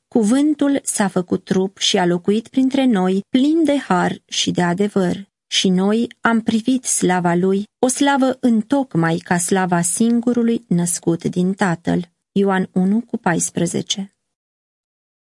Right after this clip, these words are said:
Hristos, într-adevăr, a venit de la Dumnezeu într-o lume plină de păcat pentru a mântui pe fiii și fiicele lui Adam.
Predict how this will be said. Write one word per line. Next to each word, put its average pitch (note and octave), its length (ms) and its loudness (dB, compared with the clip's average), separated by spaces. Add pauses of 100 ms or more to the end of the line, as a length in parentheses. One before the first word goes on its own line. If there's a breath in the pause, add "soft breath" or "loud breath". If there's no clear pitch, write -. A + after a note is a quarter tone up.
(260)
Hristos, G3+ 680 -2
într-adevăr, B3+ 800 2
a A3 120 0
venit A3+ 400 0
de F3 140 0
la F3 160 2
Dumnezeu F3+ 720 0
într-o B3+ 320 2
lume A#3+ 460 2
plină A#3+ 400 2
de E3 140 0
păcat G3+ 580 -2
pentru C4+ 520 0
a A#3+ 120 0
mântui G3+ 500 2
pe F3+ 120 0
fiii G3 540 -2
și - 240 -2
fiicele D#3+ 460 0
lui E3+ 200 0
Adam. F#3 480 0